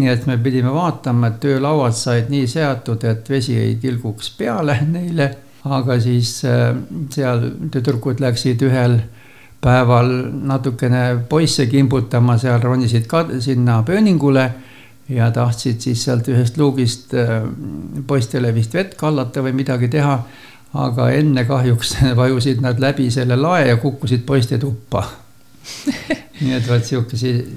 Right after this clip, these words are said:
seik on, aga, aga õnneks on kõik seigad õnnelikult lõppenud. Ei ole, ei ole väga hullu midagi juhtunud selles mõttes. Ja nüüd, kui, mm, tulla tagasi selle kateedri ja zooloogia muuseumi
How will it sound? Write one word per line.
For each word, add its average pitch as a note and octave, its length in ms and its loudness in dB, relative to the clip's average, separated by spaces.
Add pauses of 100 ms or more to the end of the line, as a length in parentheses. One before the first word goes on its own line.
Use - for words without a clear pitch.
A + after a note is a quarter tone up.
seik B2 400 -2
on, C3+ 260 -6 (100)
aga, A2+ 380 -4
aga B2+ 180 -6 (220)
õnneks D#3 340 2
on C3 120 0
kõik D#3 200 0
seigad D3 560 0
õnnelikult A#2+ 600 2
lõppenud. - 500 -12 (180)
Ei G2+ 160 -4
ole, A2 240 -6 (440)
ei G#2 120 -8
ole A2 200 -2
väga G#2 360 -6
hullu G#2+ 320 -6
midagi F#2+ 380 -8
juhtunud A2+ 480 -10
selles A#2 300 -12
mõttes. - 440 -18 (140)
Ja A#2+ 380 4
nüüd, D3 360 2
kui, C3+ 320 4
mm, B2+ 720 0
tulla C3 280 -2
tagasi C#3 440 0
selle B2+ 380 2 (320)
kateedri D3 640 -2
ja B2 140 0
zooloogia C3+ 680 0
muuseumi D#3+ 840 2